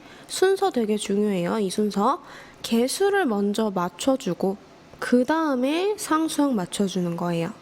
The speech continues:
그러면 연습 문제 한 가지 더 해볼게요. X의 범위가 마이너스 육보다 크거나 같고 삼보다 작거나 같을 때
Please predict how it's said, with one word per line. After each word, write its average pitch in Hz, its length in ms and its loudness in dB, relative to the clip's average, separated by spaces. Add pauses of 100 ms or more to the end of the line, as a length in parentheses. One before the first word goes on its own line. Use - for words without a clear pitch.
(1200)
그러면 240 540 0
연습 196 320 0
문제 233 480 0 (840)
한 262 100 -2
가지 247 220 0
더 185 120 -4
해볼게요. 220 540 -2 (1700)
X의 381 440 2
범위가 240 680 0
마이너스 277 560 0
육보다 233 400 2
크거나 349 480 0
같고 208 420 -2
삼보다 339 500 2
작거나 320 540 -2
같을 208 380 -2
때 240 720 -2